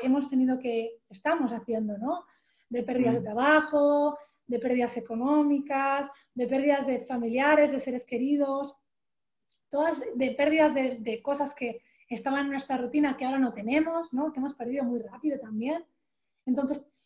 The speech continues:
Speaker 1: todo eso son emociones que, de tristeza, de, de duelo, que, que nos llevan hacia adentro y que nos permiten también conocernos,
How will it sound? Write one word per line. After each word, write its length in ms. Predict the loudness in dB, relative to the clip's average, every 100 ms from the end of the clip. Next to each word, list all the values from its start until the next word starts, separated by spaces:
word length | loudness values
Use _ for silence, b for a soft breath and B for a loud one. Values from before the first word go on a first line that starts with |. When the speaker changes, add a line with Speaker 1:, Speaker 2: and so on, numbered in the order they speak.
| _
Speaker 1:
todo 180 | 4 6
eso 320 | 6 4 0 -2
son 240 | -2 0
emociones 520 | 0 0 -2 -2 -2
que, 320 | -4 -8 -8 _ _ _ -14
de 140 | -8 -8
tristeza, 640 | -8 0 4 4 2 0
de, 220 | 0 -4 -6
de 180 | -4 0
duelo, 340 | 2 4 2
que, 160 | -2 -4
que 100 | 0
nos 120 | 0
llevan 260 | 0 -4 -6
hacia 180 | -4 -2
adentro 500 | -2 -2 -4 -6 B B B
y 60 | -2
que 60 | 0
nos 140 | 0
permiten 400 | 0 -2 -2 -2
también 220 | 0 0 0
conocernos, 760 | 0 2 2 2 0 -6 _